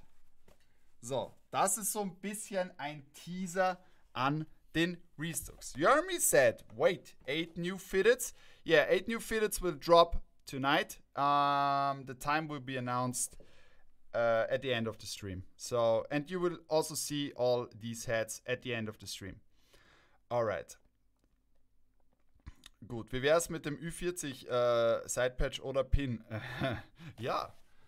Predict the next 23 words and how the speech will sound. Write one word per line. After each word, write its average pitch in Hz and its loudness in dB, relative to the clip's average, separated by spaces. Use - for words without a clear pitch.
könnte 139 -4
man 151 0
machen. 156 2
Da 127 -2
müssen 143 -2
wir, 156 4
äh, 101 -2
ein 127 -6
Gate 156 2
einführen 151 0
auf 143 -4
der 143 -2
Webseite, 143 2
dass 147 -2
man 143 -2
nur 170 -2
Ü 180 -10
vierzig 185 -10
bestellen 143 -6
darf, 95 -12
auf 95 -20
jeden 87 -16
Fall. 85 -14